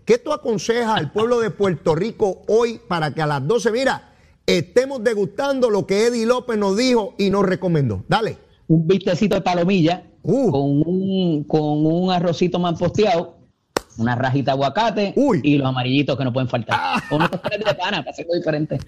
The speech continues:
Speaker 1: Oye, de, de palomilla, Eddie, ese, ese es sabroso, como una cebollita por encima.
Speaker 2: Ah.
Speaker 1: Eso,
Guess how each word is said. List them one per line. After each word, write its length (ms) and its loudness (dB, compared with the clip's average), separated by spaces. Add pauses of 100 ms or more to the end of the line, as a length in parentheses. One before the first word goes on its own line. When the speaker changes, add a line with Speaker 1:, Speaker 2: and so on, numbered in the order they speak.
Speaker 1:
Oye, 680 2
de, 160 0
de 160 0
palomilla, 580 0
Eddie, 260 0
ese, 200 0
ese 280 0
es 80 -4
sabroso, 440 -2
como 180 0
una 160 2
cebollita 540 0
por 180 -6
encima. 480 0 (320)
Speaker 2:
Ah. 340 0 (300)
Speaker 1:
Eso, 320 -2